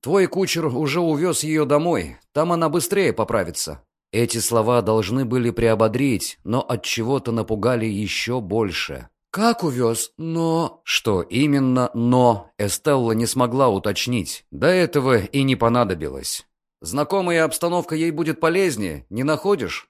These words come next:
С этим трудно было поспорить.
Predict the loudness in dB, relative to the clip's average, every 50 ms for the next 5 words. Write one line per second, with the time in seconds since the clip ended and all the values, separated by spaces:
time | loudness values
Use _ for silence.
0 | _ _ -8 -4 0 2 4 4 4 2 0 0 -2 -2 -2 0 0 0 2 0
1 | 0 0 0 0 0 2 0 0 0 0 0 -2 -2 -4 -4 -4 -4 -2 -4 -6
2 | -10 -12 -14 -16